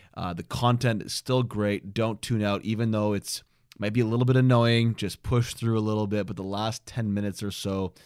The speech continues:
of the episode has some audio trouble. Once again, my apologies, but it's great, and I encourage you, I would encourage you to listen to the very end. Thank you so much.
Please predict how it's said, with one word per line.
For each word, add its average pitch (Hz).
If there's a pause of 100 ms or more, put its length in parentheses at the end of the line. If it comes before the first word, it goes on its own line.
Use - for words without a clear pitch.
(520)
of 101
the 98
episode 90
has 92
some 90
audio 85
trouble. 90
Once 90
again, 92
my 87
apologies, 110
but 90
it's 82 (140)
great, 107
and 90
I 90
encourage 92
you, 95 (400)
I -
would 87
encourage 95
you 98
to 85
listen 92
to 85
the 85
very 80
end. 58
Thank 87
you 87
so -
much. -